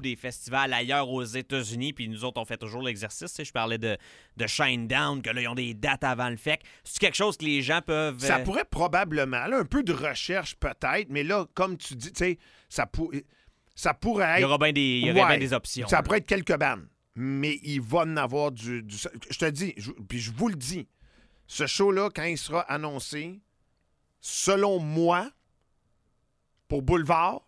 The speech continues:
Speaker 2: les auditeurs, les auditrices de Boulevard, ce qu'on tripe ensemble comme musique,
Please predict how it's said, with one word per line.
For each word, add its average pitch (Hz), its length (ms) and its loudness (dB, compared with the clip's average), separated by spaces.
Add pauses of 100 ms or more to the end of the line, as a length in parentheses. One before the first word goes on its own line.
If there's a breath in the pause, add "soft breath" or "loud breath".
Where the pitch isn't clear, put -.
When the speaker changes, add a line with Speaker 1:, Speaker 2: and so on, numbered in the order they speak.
(1300)
Speaker 2:
les 135 220 -2
auditeurs, 190 360 2
les 156 160 -4
auditrices 160 500 -2
de 113 200 2
Boulevard, 202 520 2
ce - 80 -12
qu'on 156 160 -4
tripe - 400 -2
ensemble 196 500 -2
comme 170 220 -2
musique, 151 480 -4